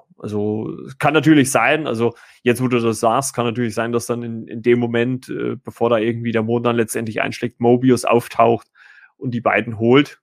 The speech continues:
ne? Wäre natürlich wahrscheinlich auch die naheliegendste Lösung, sag ich jetzt mal, dass er irgendwie herausgefunden hat, wo die beiden sind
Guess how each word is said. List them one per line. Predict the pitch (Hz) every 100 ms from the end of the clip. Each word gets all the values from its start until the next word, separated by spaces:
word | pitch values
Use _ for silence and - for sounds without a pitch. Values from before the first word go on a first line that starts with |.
| -
ne? | 110 117 -
Wäre | 107 113
natürlich | 110 123 107 - _ _ _ _ - - _ _
wahrscheinlich | - 120 127 120
auch | 117
die | 110
naheliegendste | 110 113 127 127 131 135 127 117
Lösung, | 117 127 135 147 151 _ _
sag | - 127 123
ich | 123
jetzt | 123 -
mal, | 123 117 _ - _
dass | - 110
er |
irgendwie | 98 123 117 117
herausgefunden | 104 113 113 - 123 120 120
hat, | 113
wo | 120
die | 117
beiden | 110 107 110 110
sind | 117 131 135